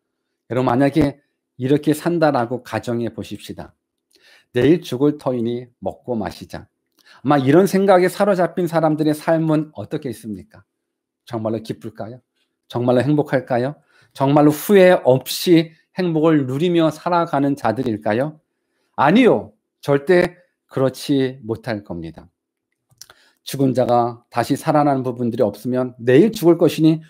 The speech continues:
오늘 먹고 마시자." 이런 생각에 사로잡힌 사람은 인생을 살되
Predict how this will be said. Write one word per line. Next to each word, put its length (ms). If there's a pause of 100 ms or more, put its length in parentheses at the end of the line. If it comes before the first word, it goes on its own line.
(160)
오늘 320
먹고 360
마시자." 540 (680)
이런 220
생각에 320
사로잡힌 500
사람은 520 (340)
인생을 520
살되 500